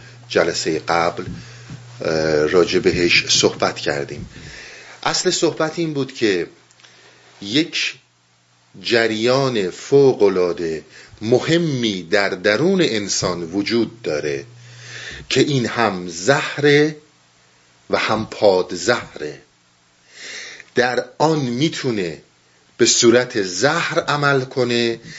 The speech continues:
و در آن می‌تونه به صورت پادزهر عمل کنه. و این چیز فوق‌العاده عجیبیه که مولانا رو خیلی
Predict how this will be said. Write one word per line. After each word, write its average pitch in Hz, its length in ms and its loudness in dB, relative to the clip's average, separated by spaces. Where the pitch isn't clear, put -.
و 120 180 0
در 120 340 0
آن 165 220 4
می‌تونه 151 480 0
به 120 120 0
صورت 117 680 2
پادزهر 98 760 2
عمل 78 280 -8
کنه. 73 420 -14
و 120 60 6
این 165 160 4
چیز 151 340 2
فوق‌العاده 110 720 4
عجیبیه 90 560 -2
که 82 300 -4
مولانا 104 720 6
رو 104 120 4
خیلی 113 800 0